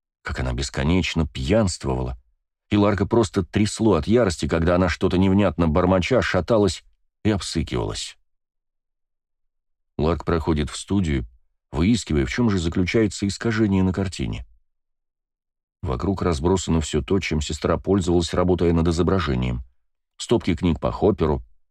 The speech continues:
палитры, на которых методом проб и ошибок подбирались цвета,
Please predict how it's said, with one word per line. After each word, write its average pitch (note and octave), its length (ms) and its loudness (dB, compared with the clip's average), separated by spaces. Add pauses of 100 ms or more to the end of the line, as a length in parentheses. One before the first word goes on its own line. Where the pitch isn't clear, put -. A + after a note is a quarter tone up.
(180)
палитры, G2+ 440 2
на F#2 100 4
которых F2 340 0
методом E2+ 440 2
проб E2+ 240 2
и E2 40 4
ошибок E2 380 0
подбирались D#2+ 500 0
цвета, D#2+ 600 -2